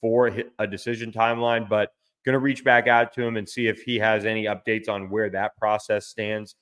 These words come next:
Um, but S M U's battling the likes of Purdue. Uh, you see Louisiana and Texas Tech having had offers out to him. Um, but Jalen Jones would be a really nice piece to add off the edge in this class because Colin Simmons, the five-star plus,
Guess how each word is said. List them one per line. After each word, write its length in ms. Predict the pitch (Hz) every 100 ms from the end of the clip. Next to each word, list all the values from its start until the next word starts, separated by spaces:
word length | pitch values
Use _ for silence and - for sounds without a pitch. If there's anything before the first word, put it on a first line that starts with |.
| _ _ _
Um, 220 | 98 95
but 140 | 90 98
S 200 | 107 -
M 100 | 120
U's 120 | 104
battling 460 | 95 95 113 113 107
the 60 |
likes 260 | 107 104 -
of 120 | -
Purdue. 600 | 110 92 95 110 98 82 _ _ _ 92
Uh, 200 | 90 82 _
you 120 | 90
see 160 | - 110
Louisiana 640 | 104 107 92 104 107 104
and 120 | 98
Texas 380 | - 101 - -
Tech 280 | - 107 -
having 280 | 101 98 92
had 200 | 98 98
offers 420 | 98 98 104 87
out 240 | 101 98 -
to 100 | 98
him. 160 | 87 82 _ _ _ -
Um, 200 | 90 87
but 160 | 90
Jalen 380 | - 107 127 113
Jones 500 | 98 110 110 98 -
would 200 | 95 85
be 340 | 98 95 90 - _ _ -
a 80 | 92
really 320 | 98 110 107
nice 260 | 101 101 -
piece 240 | 117 107 -
to 140 | -
add 220 | 95 101 101
off 160 | 98 -
the 140 | 98
edge 320 | 143 123 107 - -
in 140 | 110 101
this 140 | 92
class 440 | - 147 139 117 -
because 600 | 101 175 196 135 113 - _ _ _ _ _
Colin 320 | 139 135 120
Simmons, 360 | - 131 123 113
the 100 | 110
five-star 480 | 113 113 - 110
plus, 380 | - 120 110 -